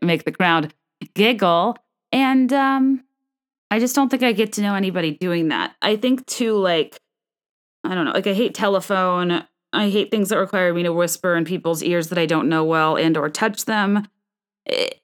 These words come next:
I, I, in this era of, of natural deodorants, I think it's safe to say that we can't be doing the human knot anymore. It, it, it's, it's too touch and go with personal hygiene.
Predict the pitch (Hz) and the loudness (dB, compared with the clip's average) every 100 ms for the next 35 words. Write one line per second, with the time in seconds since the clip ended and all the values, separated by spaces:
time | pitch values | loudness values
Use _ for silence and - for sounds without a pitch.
0 | - - - - 240 269 294 349 302 - | -2 0 0 0 0 4 4 4 0 2
1 | 233 247 240 - 185 170 _ _ 185 175 | 2 4 2 2 0 -2 _ _ 0 2
2 | 165 156 - _ _ _ 196 196 202 - | 0 -4 -12 _ _ _ 2 4 2 0
3 | 226 185 175 165 _ 180 175 160 143 101 | 2 2 2 -2 _ 2 2 2 0 -2
4 | - - - 190 214 226 226 - - 175 | -4 -4 -2 0 0 0 -2 -2 0 0
5 | 165 - 180 - 180 151 147 131 123 - | -2 -6 -6 -2 0 2 2 0 -2 -6
6 | _ _ _ _ _ _ _ _ - 175 | _ _ _ _ _ _ _ _ -12 -10
7 | - 190 175 185 - 208 160 170 170 156 | 0 2 2 0 2 2 2 0 2 2
8 | 151 151 170 147 135 143 143 147 135 98 | 2 0 0 2 2 2 2 2 0 0
9 | - 180 _ _ _ - 208 - 226 - | -4 -8 _ _ _ -2 0 0 -2 0
10 | 214 - - - - 202 - - 240 220 | 0 0 -4 -2 -2 -2 -2 0 2 2
11 | 202 202 175 165 156 151 151 147 - 165 | 2 2 2 2 2 2 0 -2 -4 -6
12 | - 160 - 151 165 180 180 175 175 175 | -2 -4 0 0 2 2 0 0 0 -2